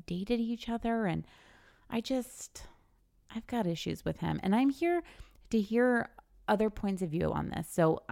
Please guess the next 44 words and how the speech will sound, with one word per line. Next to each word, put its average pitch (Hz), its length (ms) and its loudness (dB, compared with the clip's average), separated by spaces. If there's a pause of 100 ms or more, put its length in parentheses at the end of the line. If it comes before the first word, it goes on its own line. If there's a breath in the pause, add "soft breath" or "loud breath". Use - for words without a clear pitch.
(140)
I, - 80 -2
like, 185 320 0
please - 540 0 (320)
come 220 260 0
for 170 160 2
me. - 320 -4
Like, - 300 -6 (340)
like, 160 420 -2
let 208 200 0
me 240 160 4
hear 165 260 4
it. - 240 0
I 175 80 4
wanna 220 300 4
know, 151 560 6 (760 soft breath)
I 202 80 6
wanna 190 260 6
know 160 180 4
what 151 120 0
you 151 80 -6
guys 147 240 -4
are 151 100 -4
thinking 147 400 -6
about - 300 -4
this. - 200 -8 (140)
But 196 380 4
that's 269 320 2
just, - 320 -4
I 180 120 4
don't 165 80 0
know. - 180 -8
That's 240 340 2
just - 380 0
how 165 220 4
I 143 200 -2
feel. - 420 0 (380 loud breath)
Um, 175 440 4 (520)
it 208 60 2
was 202 140 0
very 269 260 4
exciting 160 560 2
to 175 100 -6
talk 160 320 4
about, 143 460 2